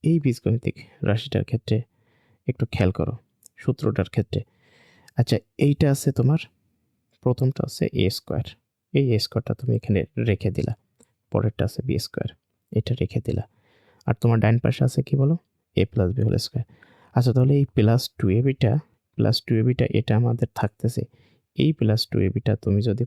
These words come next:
পক্ষান্তর করো, তাহলে কি হবে বলো তো পক্ষান্তরের নিয়ম অনুযায়ী? হুম, তোমরাই বলো। ডান পাশে আছে কি? a plus b whole square, প্লাস টু এ বি ওপাশে পক্ষান্তর করলে মাইনাস টু এ বি।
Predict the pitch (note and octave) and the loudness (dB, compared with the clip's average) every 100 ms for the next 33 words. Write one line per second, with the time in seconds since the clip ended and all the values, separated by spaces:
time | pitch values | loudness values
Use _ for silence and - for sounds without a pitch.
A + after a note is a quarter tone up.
0 | - F#2 - A2 B2 G2+ - D#2+ A#2 - | -4 -6 -4 -2 0 -2 -2 -2 -2 -6
1 | _ _ _ _ _ _ _ _ - G#2+ | _ _ _ _ _ _ _ _ -2 0
2 | A2 - G2 G2+ G#2 G#2 G#2 A2 - G#2+ | 0 0 0 0 0 -2 -2 -4 -4 -4
3 | - A2+ A#2+ A2+ G2+ G#2 G#2+ G#2+ B2+ F3 | -2 -2 0 2 2 2 2 2 0 -4
4 | _ _ _ G#2 A2 - - A2+ A2 G#2 | _ _ _ -2 -2 -6 -4 0 0 0
5 | G2 A#2 - _ _ _ _ _ _ _ | 0 -2 -6 _ _ _ _ _ _ _
6 | _ - - G2+ A2 A#2 - C3+ B2+ C#3 | _ -10 0 2 2 0 0 -2 0 0
7 | F#3+ F#3 B2+ - A2+ A2 G2+ G#2+ G#2 - | -2 -2 -4 0 0 2 0 0 0 -2
8 | - - - _ - - G#2+ A#2+ - G2 | -6 -8 -8 _ -18 -2 0 0 0 0
9 | B2+ B2 - C#3+ - - - - A#2 B2 | 2 0 0 -2 -4 -4 -4 -2 0 -2
10 | - B2 F3+ - _ _ _ _ - G2+ | 0 0 0 -4 _ _ _ _ -2 0
11 | F#2+ - - F2+ E2 | 0 -2 -2 -2 -2